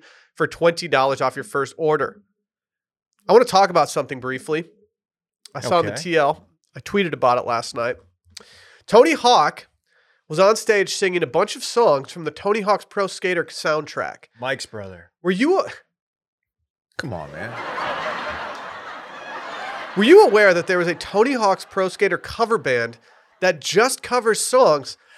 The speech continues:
Speaker 1: from Tony Hawk's Pro Skater?
Speaker 2: No, and I would h-, I would absolutely go see them if they rolled through.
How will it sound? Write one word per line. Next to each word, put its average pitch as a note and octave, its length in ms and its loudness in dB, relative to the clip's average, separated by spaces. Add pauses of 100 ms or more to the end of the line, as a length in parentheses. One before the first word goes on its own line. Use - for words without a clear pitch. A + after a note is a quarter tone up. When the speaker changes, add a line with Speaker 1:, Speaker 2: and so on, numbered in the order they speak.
Speaker 1:
from G3 120 -2
Tony G3 260 2
Hawk's F#3+ 200 2
Pro F#3+ 160 0
Skater? C#3+ 320 -2
Speaker 2:
No, C#3 480 4
and C3 200 -6
I C#3 100 0
would D#3 160 0
h-, B2+ 80 -4 (280)
I C3+ 60 -8
would E3 260 -4
absolutely D#3+ 720 -4
go C3 200 -4
see C3 240 -10
them A2+ 160 -14
if G#2 100 -18
they A2 140 -12
rolled G#2 300 -12
through. G2 180 -18